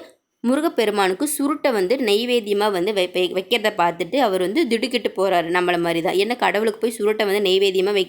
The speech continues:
வைக்கிறீங்க, இனிமேல் கடவுளுக்கு வந்து நீங்க நிவேதன பொருளை வந்து சுருட்டை வந்து வைக்கக்கூடாது" அப்படி சொல்லிட்டு உத்தரவிட்டுட்டு போறாரு. அன்னைக்கு சாயந்தரம் பார்த்தீங்கன்னா, அவர் அரண்மனைக்கு போனதுக்கு அப்புறமா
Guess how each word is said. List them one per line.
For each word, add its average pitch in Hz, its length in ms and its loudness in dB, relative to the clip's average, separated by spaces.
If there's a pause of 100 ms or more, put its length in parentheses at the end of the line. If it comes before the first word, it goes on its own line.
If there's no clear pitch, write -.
வைக்கிறீங்க, 196 480 -2 (420)
இனிமேல் 240 400 0
கடவுளுக்கு 214 460 0
வந்து 190 240 0
நீங்க 208 280 0
நிவேதன 220 440 2
பொருளை 190 320 0
வந்து 175 320 -2
சுருட்டை 226 340 -2
வந்து 208 180 0
வைக்கக்கூடாது" 185 600 -2
அப்படி 185 200 -2
சொல்லிட்டு 196 260 -2
உத்தரவிட்டுட்டு 196 580 -2
போறாரு. 175 520 0 (400)
அன்னைக்கு 254 460 -2
சாயந்தரம் 233 460 0
பார்த்தீங்கன்னா, 185 640 0
அவர் 202 240 2
அரண்மனைக்கு 240 540 2
போனதுக்கு 190 480 -2
அப்புறமா 175 460 -2